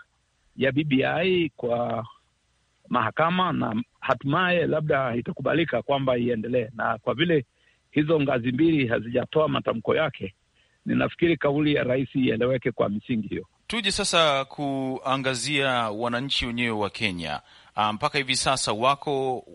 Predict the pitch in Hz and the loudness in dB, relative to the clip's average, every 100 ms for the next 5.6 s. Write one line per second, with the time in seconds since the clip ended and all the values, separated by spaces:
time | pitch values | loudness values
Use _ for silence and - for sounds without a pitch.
0 | _ _ 120 127 139 123 123 127 113 87 | _ _ -12 -6 -4 -4 -4 -2 -2 -2
1 | 85 78 - 117 107 104 113 113 120 120 | -8 -10 -4 0 0 0 -4 -4 -4 -4
2 | 123 113 113 110 117 - 113 104 113 107 | -4 -4 -6 -6 -4 -4 -2 0 0 0
3 | 104 98 - 113 104 101 - 107 110 104 | -4 -6 -2 -2 0 -2 -4 -6 -6 -4
4 | 107 110 107 104 101 101 120 123 117 107 | -2 0 0 0 0 -2 0 -2 -4 -4
5 | 101 98 98 87 76 69 | -4 -4 -4 -4 -4 -10